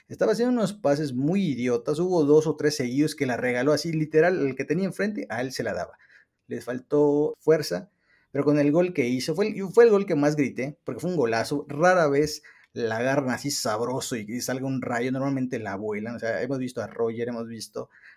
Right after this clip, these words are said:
a Valdés, em, bueno, algunos de tantos de estos gitanazos que tenemos ahí. Y el que tengamos un tipo que manda esos bombazos, para ser un flaquito como es Leo Suárez, manda unos bombazos el güey,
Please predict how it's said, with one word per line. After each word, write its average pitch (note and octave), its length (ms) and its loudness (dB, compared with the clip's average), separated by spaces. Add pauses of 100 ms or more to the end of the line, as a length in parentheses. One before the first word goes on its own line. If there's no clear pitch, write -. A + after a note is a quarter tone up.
(140)
a G#2 340 -6
Valdés, A2 1000 -4
em, A#2+ 680 -8
bueno, F3+ 200 -2
algunos F#3 320 0
de D#3 100 2
tantos C#3+ 500 -2
de A#2 160 0
estos A#2 320 -10
gitanazos G#2+ 560 -12
que G2+ 100 -20
tenemos A2 340 -12
ahí. G#2 200 -12 (400)
Y D#3 100 2
el D3 140 2
que C#3+ 100 -2
tengamos F#3+ 360 -2
un G3 200 -2
tipo - 320 -6 (420)
que C3+ 100 -4
manda D3+ 200 -2
esos C#3+ 200 -2
bombazos, G#2 540 -6
para B2 180 -6
ser F3+ 160 -8
un G#3 180 -4
flaquito B2 460 -6
como A2 180 -6
es A2 160 -8
Leo A#2 360 -4
Suárez, A#2+ 240 -4
manda D3 160 -4
unos F#3+ 160 -2
bombazos G#2+ 600 -6
el G#2+ 140 -12
güey, A2+ 240 -8